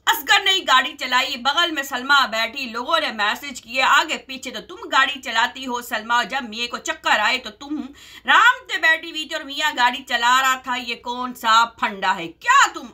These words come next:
आयशा की बातों से डर गई? या आयशा के पास कुछ इस तरह के सबूत है, प्रूफ है, जिसकी वजह से असगर को लग गया, अ, झटका और वो जाकर लम्हा लेट हो गया?" जी, जी गाइस, ये हम नहीं कह रहे, बहुत सारे मैसेज थे उनकी वीडियो के नीचे।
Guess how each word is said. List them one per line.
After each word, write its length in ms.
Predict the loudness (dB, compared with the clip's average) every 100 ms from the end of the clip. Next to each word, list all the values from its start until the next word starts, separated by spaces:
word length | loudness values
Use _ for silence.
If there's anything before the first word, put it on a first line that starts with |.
| -4
आयशा 400 | -2 -2 -6 -8
की 220 | -8 -16
बातों 420 | -4 -2 -2 -8 -12
से 180 | -10
डर 240 | -4 -2 0
गई? 260 | -2 -6 -8 _ _
या 220 | -4 2 2
आयशा 320 | 0 -4 -4
के 140 | -4
पास 280 | -2 -2 -2
कुछ 220 | -10 -16
इस 200 | -16 -8
तरह 220 | -2 0
के 160 | 0 -6
सबूत 500 | -8 -8 -8 -10 -4
है, 160 | 0 2
प्रूफ 440 | 0 -2 -8 0
है, 220 | 0 0 -4 -20 -8
जिसकी 340 | -6 -4 -2
वजह 240 | 0 2 2
से 140 | -2
असगर 420 | 0 0 0 -6
को 120 | -4 -2
लग 240 | -2 -2
गया, 120 | -4
अ, 540 | -6 -6 -2 -2 -4 -12
झटका 600 | -14 -12 -2 4 4 2 _ _
और 160 | 2 4
वो 120 | 2
जाकर 340 | 2 2 2 -2
लम्हा 280 | 0 0
लेट 340 | -4 -6 -8 -6
हो 100 | -8
गया?" 360 | -2 -2 -2 _ -16
जी, 220 | -6 -4
जी 120 | -2
गाइस, 320 | 2 2 2
ये 80 | -4
हम 160 | -4 -4
नहीं 200 | -12 -12 -6
कह 140 | -6
रहे, 100 | -6
बहुत 400 | -14 -8 -6 -6
सारे 300 | 0 0 0
मैसेज 440 | 0 -2 -2 -10
थे 40 | -10
उनकी 300 | -10 -12 -12
वीडियो 400 | -12 -12 -8 -10
के 220 | -10 -10
नीचे। 640 | -8 -8 -8 -2 -2 -4